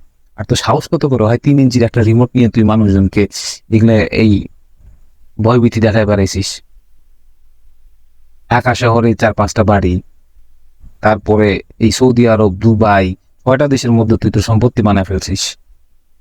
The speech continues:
বাংলাদেশের মানুষজনের উচিত তাকে ধৈর্য, তার বিচিতে গুলি কইরা বিচি কান্দে উঠানো উচিত। তারপরে তার যত সম্পত্তি আছে সব বাজেয়াপ্ত করে সরকারের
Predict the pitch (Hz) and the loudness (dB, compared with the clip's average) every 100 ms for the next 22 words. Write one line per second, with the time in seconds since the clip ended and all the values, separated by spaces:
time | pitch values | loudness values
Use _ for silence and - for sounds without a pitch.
0 | _ _ - - - - - - - 107 | _ _ -20 -20 -20 -20 -20 -12 -4 -2
1 | 107 101 - 135 113 110 107 104 107 104 | 0 -2 -2 -2 0 0 0 2 0 0
2 | 127 - - _ - - _ - - - | -4 -2 -6 _ -20 -20 _ -20 -20 -12
3 | - 110 139 143 185 - - 104 120 127 | -6 -4 0 -2 -2 -12 -10 -2 0 2
4 | 110 - - 104 104 120 123 131 139 151 | 0 -4 -6 -2 0 0 0 0 0 0
5 | - - - - - 101 135 143 135 127 | -2 -8 -20 -20 -8 -2 0 0 2 0
6 | 123 113 113 113 117 113 110 101 90 85 | 0 0 -2 -2 0 2 2 0 0 -2
7 | - - - _ - - - 110 - 120 | -8 -18 -20 _ -20 -12 -4 -4 -2 -2
8 | 131 104 101 107 120 - 117 113 - 113 | -2 0 0 0 0 0 0 0 -2 -2
9 | 113 - 95 107 110 - 101 101 123 - | -2 -4 -2 0 -2 -4 -2 0 0 -4
10 | _ - - - - - - - _ - | _ -20 -20 -20 -20 -20 -20 -20 _ -20
11 | - - 117 107 98 95 | -20 -8 -4 -4 -2 -2